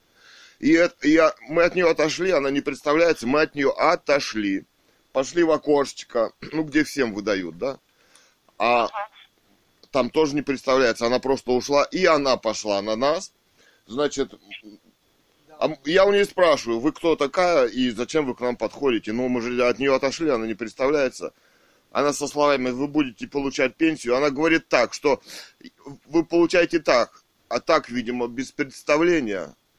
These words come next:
Speaker 1: А без представления они делают, что попало. А, ну и вот с этими словами она пошла на нас: «Вы будете получать пенсию». Эта витрина полетела прям на нас, я его еле удержал.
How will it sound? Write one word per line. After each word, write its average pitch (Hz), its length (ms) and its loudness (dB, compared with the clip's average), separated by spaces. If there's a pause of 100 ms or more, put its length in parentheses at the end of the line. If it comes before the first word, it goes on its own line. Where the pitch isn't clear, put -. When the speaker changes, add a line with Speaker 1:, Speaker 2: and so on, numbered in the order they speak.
(380)
Speaker 1:
А 123 120 2
без 143 160 0
представления 143 640 -2
они 131 180 -2
делают, 135 340 -2
что 127 180 -8
попало. 101 500 -6 (460)
А, 107 420 0 (680)
ну 160 200 0
и 180 40 4
вот 170 220 2
с - 40 -6
этими 160 240 0
словами 160 480 2
она 135 220 0
пошла 151 400 0
на 147 120 0
нас: 123 220 -2
«Вы 135 140 -4
будете 143 340 2
получать 143 440 -2
пенсию». 151 420 -2
Эта 139 160 -6
витрина 156 500 -2
полетела 143 540 2
прям 120 280 0
на 127 100 0
нас, 151 340 -2
я 101 220 -2
его 107 380 0
еле 110 200 -2
удержал. 123 680 -4